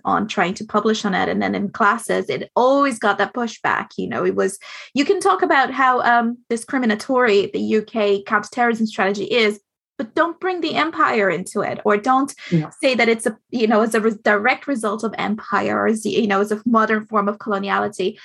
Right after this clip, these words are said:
Speaker 1: Don't talk about, we can talk about racism in the classroom, but there's no need to talk about whiteness and white supremacy. That's taking it too far. So it was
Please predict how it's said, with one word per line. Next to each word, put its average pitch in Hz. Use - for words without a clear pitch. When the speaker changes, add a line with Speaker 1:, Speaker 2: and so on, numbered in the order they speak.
Speaker 1:
Don't 233
talk 247
about, 208
we 220
can 254
talk 254
about 214
racism 220
in 190
the 202
classroom, 214
but 196
there's 277
no 440
need 247
to 214
talk -
about 185
whiteness 202
and 214
white 208
supremacy. 208
That's -
taking 226
it 156
too 185
far. 196
So 247
it 247
was 233